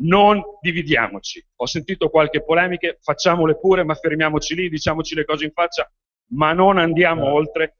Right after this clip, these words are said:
perché quello che stanno cercando di fare in questo momento è spaccare, di rompere degli equilibri che sicuramente sono difficili, sicuramente sono delicati.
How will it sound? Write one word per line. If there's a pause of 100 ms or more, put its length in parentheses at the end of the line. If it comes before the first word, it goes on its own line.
(120)
perché
quello
che
stanno
cercando
di
fare
in
questo
momento
è
spaccare,
di
rompere
degli
equilibri
che
sicuramente
sono
difficili,
sicuramente
sono
delicati.